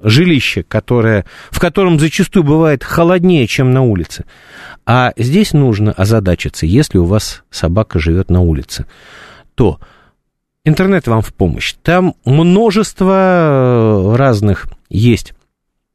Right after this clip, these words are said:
э, способов, как утеплить будку. Начиная от того, что сделать её просто с двойным дном, э, с двойными стенками, можно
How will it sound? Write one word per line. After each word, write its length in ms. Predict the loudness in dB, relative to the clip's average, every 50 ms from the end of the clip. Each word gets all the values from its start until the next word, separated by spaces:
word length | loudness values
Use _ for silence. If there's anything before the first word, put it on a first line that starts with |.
| _ _ _ _ _ _ _ _ _ _ _ -6 -2
э, 220 | 0 2 2 0 0
способов, 520 | 0 0 0 0 0 0 -2 -2 -2 0
как 220 | -2 -2 -2 -2 -4
утеплить 420 | -6 -8 -8 -4 -2 -2 -2 -2
будку. 420 | -2 -4 -6 -6 -8 -14 -20 -20 -20 -20 -20 -20 -20 -20 -12 -4 -2
Начиная 640 | -2 0 0 0 0 2 2 2 2 2 0 0
от 200 | 0 -2 -4 -6 -4
того, 260 | -2 0 0 2 0 0
что 240 | -2 -4 -2 -2 -2
сделать 400 | 0 0 0 0 0 0 -2 -2
её 120 | -4 -4
просто 420 | -4 -4 -8 -8 -8 -8 -10 -12 -12
с 400 | -12 -10 -6 -4 -2 -2 0 0
двойным 440 | 0 2 2 2 2 2 2 0
дном, 480 | 0 0 2 2 2 4 4 2 2 2
э, 500 | 2 2 0 0 0 0 -2 -2 -2 -4 -6
с 360 | -8 -8 -4 -2 0 0 0
двойными 440 | 2 2 2 2 2 2 2 0 0
стенками, 640 | -2 -2 -2 0 0 0 0 -2 -2 0 0 2 2
можно 440 | 0 0 0 -2 -2 -2 -2 -2